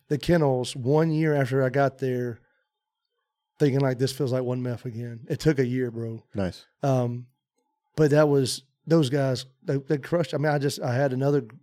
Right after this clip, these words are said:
Speaker 1: solid group, man. Like, those, they put in the work. They, they started taking ownership, and I probably saw some of the best sergeants that I've ever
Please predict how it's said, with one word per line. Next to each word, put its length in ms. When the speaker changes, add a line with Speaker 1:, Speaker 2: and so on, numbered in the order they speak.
Speaker 1:
solid 400
group, 300
man. 360
Like, 180
those, 340
they 100
put 180
in 140
the 80
work. 380
They, 400
they 100
started 320
taking 260
ownership, 560
and 140
I 120
probably 300
saw 320
some 220
of 60
the 60
best 540
sergeants 680
that 120
I've 160
ever 360